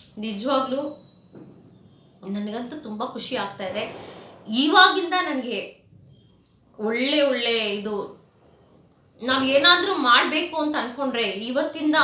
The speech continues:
mostly ನೀವ್ ಮಾಡೇ ಮಾಡ್ತೀರಾ. ಯಾಕಂದ್ರೆ ಇಂತಹ ಒಳ್ಳೆ ವಾಣಿಗಳನ್ನ ನೀವು ಕೇಳಿದ್ರೆ ಅದು ತುಂಬಾನೇ, ಏನ್ ಹೇಳ್ಬೇಕು, ರೋಮಾಂಚನ. ಇದು ಯಾರಿಗೂ ಸಿಗಲ್ಲ. ಭಗವದ್ಗೀತೆ ಅನ್ನೋದು ಎಲ್ಲರಿಗೂ ಗೊತ್ತಿದೆ, ಆದ್ರೆ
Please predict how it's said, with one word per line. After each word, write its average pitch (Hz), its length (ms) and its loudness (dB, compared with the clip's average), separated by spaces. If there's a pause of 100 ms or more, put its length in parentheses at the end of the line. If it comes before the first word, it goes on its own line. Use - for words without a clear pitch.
(140)
mostly 262 400 -4 (520)
ನೀವ್ 247 220 4
ಮಾಡೇ 240 340 6
ಮಾಡ್ತೀರಾ. 226 460 -2
ಯಾಕಂದ್ರೆ 226 380 -6
ಇಂತಹ 262 540 -2
ಒಳ್ಳೆ 269 280 0
ವಾಣಿಗಳನ್ನ 269 680 2
ನೀವು 202 300 -8
ಕೇಳಿದ್ರೆ 233 600 -4 (300)
ಅದು 190 560 -6
ತುಂಬಾನೇ, 233 840 -2 (320)
ಏನ್ 320 280 2
ಹೇಳ್ಬೇಕು, 269 680 -2 (580)
ರೋಮಾಂಚನ. 311 540 2
ಇದು 269 260 0
ಯಾರಿಗೂ 302 360 6
ಸಿಗಲ್ಲ. 277 380 -2 (100)
ಭಗವದ್ಗೀತೆ 294 760 -4
ಅನ್ನೋದು 240 320 -4
ಎಲ್ಲರಿಗೂ 302 520 0
ಗೊತ್ತಿದೆ, 214 480 -4
ಆದ್ರೆ 233 560 -2